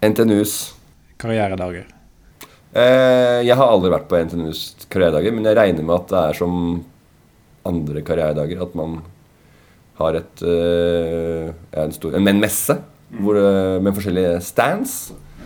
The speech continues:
Speaker 2: Hvordan vet man at man har diabetes?
Speaker 1: Eh, det vet man vel etter å ha tatt en legesjekk.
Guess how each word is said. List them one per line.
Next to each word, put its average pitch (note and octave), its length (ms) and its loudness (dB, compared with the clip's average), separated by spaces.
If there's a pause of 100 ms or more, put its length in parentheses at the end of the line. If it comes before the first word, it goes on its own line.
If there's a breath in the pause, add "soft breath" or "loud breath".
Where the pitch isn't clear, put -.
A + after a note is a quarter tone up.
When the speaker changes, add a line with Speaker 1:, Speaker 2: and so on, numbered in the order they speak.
(340 loud breath)
Speaker 2:
Hvordan C#3 240 -4
vet A2+ 180 0
man A2 220 2
at G2 80 -6
man A2 140 2
har G2+ 300 0
diabetes? G2+ 1080 -6 (580 loud breath)
Speaker 1:
Eh, A#2 640 2
det G2+ 380 2 (100)
vet D#2+ 460 -4
man F#2 400 0
vel F#2+ 240 0
etter F2+ 220 -6
å E2 80 -2
ha - 20 -6
tatt F2 240 -6
en F#2 140 0
legesjekk. E2+ 420 -2